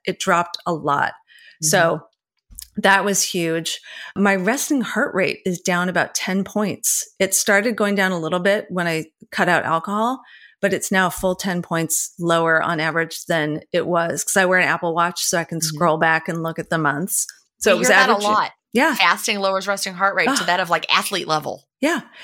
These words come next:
Speaker 1: Well, it was averaging around seventy, and now it's, like, fifty-nine, sixty, which is wild. I had lower back arthritis that was really bad and an impinged shoulder. I was doing physical therapy for both of those,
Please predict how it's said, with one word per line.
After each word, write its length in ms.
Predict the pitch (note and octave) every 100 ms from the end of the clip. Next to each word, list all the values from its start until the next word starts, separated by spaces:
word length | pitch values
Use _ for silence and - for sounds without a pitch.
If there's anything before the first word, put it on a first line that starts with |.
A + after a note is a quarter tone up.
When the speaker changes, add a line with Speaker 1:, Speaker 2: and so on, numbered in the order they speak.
| - -
Speaker 1:
Well, 160 | B3
it 100 | G#3+
was 220 | A3 C#4 C#4+
averaging 420 | G#3+ G#3 A3+ A#3
around 240 | G#3 F3 E3
seventy, 480 | - E3+ E3+ G3 A3+
and 80 | F3
now 120 | D#3+
it's, 120 | E3+
like, 140 | D#3+ -
fifty-nine, 480 | E3+ - E3+ E3 D#3+
sixty, 480 | D#3+ - - C3+ - _ _ _ _ _ _ _ _ -
which 180 | G#3+ F#3+
is 140 | F3+ E3+
wild. 400 | E3 E3 E3 - - - - - -
I 100 | G3
had 260 | A3+ C4 G3+
lower 260 | F#3+ F#3+ G3+
back 260 | G3 F#3
arthritis 580 | - E3+ D#3 D#3+ E3 F3+
that 100 | -
was 180 | D#3+ D3+
really 260 | D#3+ E3 E3+
bad 500 | D#3 D#3 F3 G#3+ A3 _ - -
and 160 | F3+ F3+
an 120 | F3
impinged 560 | E3+ - F3 F3 - -
shoulder. 580 | - D3+ C3+ F#3 G3+ -
I 40 |
was 160 | E3+ D#3+
doing 360 | E3 D#3+ D#3+
physical 400 | D#3 E3+ D#3+ D#3+
therapy 420 | D#3+ E3 E3+ F3 D#3+
for 160 | E3+
both 260 | D#3 C#3 D3+
of 80 | D#3+
those, 380 | F3 F#3 F#3